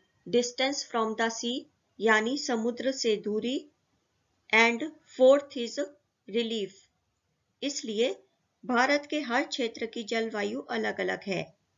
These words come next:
For example, राजस्थान के जैसलमेर और बीकानेर में बहुत गर्मी होती है, जबकि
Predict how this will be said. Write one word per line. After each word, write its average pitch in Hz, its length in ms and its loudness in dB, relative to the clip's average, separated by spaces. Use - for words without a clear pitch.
For 262 280 8
example, 240 540 0
राजस्थान 233 640 4
के 247 340 -2
जैसलमेर 247 920 -2
और 240 200 -2
बीकानेर 240 760 -2
में 233 260 -2
बहुत 285 320 -2
गर्मी 226 360 -2
होती 214 380 -6
है, 202 360 -2
जबकि 247 560 -4